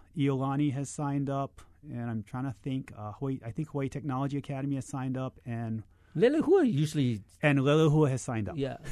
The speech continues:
Speaker 2: I mean, they usually
Speaker 1: <laughs> Yes.
Speaker 2: turn up in the finals. So, you know,
Speaker 1: Lelehua
Speaker 2: I
Speaker 1: has done very well.
Speaker 2: Great. So in terms of the public, are, are, is the public invited, or is this pretty much, uh, you know, there's a, there's an opening event, there's a closing event where you actually have the,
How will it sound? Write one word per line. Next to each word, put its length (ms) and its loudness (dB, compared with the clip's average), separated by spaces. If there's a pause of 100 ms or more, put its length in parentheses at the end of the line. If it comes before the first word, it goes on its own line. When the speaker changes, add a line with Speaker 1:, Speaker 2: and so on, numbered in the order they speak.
(120)
Speaker 2:
I 40 -4
mean, 220 0
they 120 2
usually 440 0 (220)
Speaker 1:
<laughs> 220 -20
Yes. 300 -10
Speaker 2:
turn 240 4
up 140 4 (120)
in 220 8
the 60 4
finals. 460 4
So, 220 -10
you 80 -2
know, 200 4
Speaker 1:
Lelehua 240 2
Speaker 2:
I 40 2
Speaker 1:
has 140 0
done 220 0
very 240 0
well. 440 -6 (520)
Speaker 2:
Great. 360 0
So 340 8
in 240 2
terms 320 4
of 220 4
the 300 4
public, 460 4
are, 280 0
are, 200 0 (120)
is 100 -2
the 80 -6
public 380 0
invited, 500 2
or 100 6
is 120 2
this 180 -2
pretty 220 0
much, 320 4
uh, 180 4
you 160 2
know, 80 2
there's 220 4
a, 160 0
there's 160 -4
an 100 -6
opening 380 6
event, 340 2
there's 140 0
a 80 0
closing 480 4
event 240 2
where 120 -2
you 140 0
actually 260 -4
have 360 -2
the, 200 -4